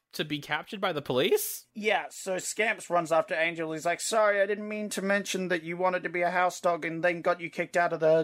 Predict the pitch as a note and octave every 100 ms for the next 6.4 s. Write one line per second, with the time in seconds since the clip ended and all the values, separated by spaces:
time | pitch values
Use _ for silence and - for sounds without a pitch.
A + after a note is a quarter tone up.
0 | D3 F3 E3+ D#3 - - D#3 C#3 C#3+ C3+
1 | - _ - D3+ C#3+ F3 - C#3 C#3 B2
2 | - D#3 E3+ C#3+ C#3+ - C#3 D#3 - G#3
3 | A#2+ - A2+ B2+ A#2 C3+ A2+ A2+ A#2 G#3
4 | E3 A#2+ B2 B2 - _ _ _ - B2+
5 | A#2+ A#2 A2+ A2+ - - B2 A#2+ A#2 A2+
6 | - - - C3+